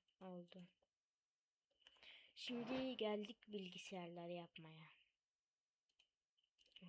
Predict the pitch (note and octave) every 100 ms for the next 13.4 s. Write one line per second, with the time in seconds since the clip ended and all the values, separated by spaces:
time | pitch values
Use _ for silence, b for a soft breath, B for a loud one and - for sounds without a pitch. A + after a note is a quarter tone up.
0 | E3+ - - F3+ F3+ F3 - F3+ F3 -
1 | F3+ F3 F3 F3 F3+ F#3 F#3 _ - _
2 | _ - _ _ - _ - _ _ _
3 | _ _ _ - - - - - G#3 F#3+
4 | - - B3+ - - - - - A3 G3+
5 | A3+ A3+ A3 - _ _ _ B B B
6 | B B B F3+ F3+ F3 E3+ E3+ - -
7 | G3+ F#3+ G3+ G#3 G3+ F3+ F3+ F3+ F3+ G3
8 | G3+ _ _ _ - _ _ _ - -
9 | - - - - - - - - - -
10 | - - - G#3+ G#3 G#3+ G#3+ G#3+ G#3 G#3
11 | G#3+ A3+ A3+ A3+ A3 A3+ - - - -
12 | - - - B B B B - - -
13 | A3 A3 -